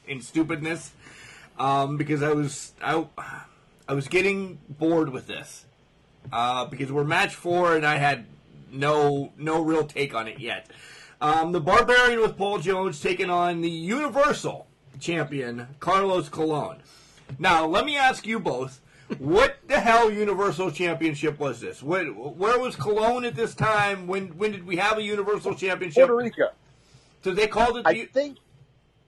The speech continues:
Speaker 2: the World Wrestling Council out of Puerto Rico, W W C, I, I'm almost positive their major belt was the Universal title.
Speaker 1: Oh, all right.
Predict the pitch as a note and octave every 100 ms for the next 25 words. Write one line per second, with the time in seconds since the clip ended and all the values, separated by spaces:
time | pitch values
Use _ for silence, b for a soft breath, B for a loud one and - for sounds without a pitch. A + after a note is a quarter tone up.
0 | _ _ _ _ _ _ - - _ _
1 | _ D3+ F3+ E3 G#3+ B3+ G#3 F3 A3 -
2 | A3 G#3+ F3+ E3+ F3+ G3 A3+ A3+ A3 -
3 | D3+ C#3+ - F#3 F3+ F#3 - G#3 E3 F3+
4 | F3+ F3+ F3 D#3+ F3 G3 _ _ _ -
5 | E3+ - _ _ - F3 - A#3+ C#4+ C4
6 | - _ - G#3 G#3+ F#3 D#3+ C#3+ F3 D#3+
7 | D#3+ F3+ D#3+ E3+ - D#3+ C#3+ C3 A#2 C3+
8 | C#3 C3+ C3+ B2 B2+ A#2 F#2+ - _ _
9 | _ _ - A#2 - _ _ _ _ _
10 | D3+ D#3 F#2+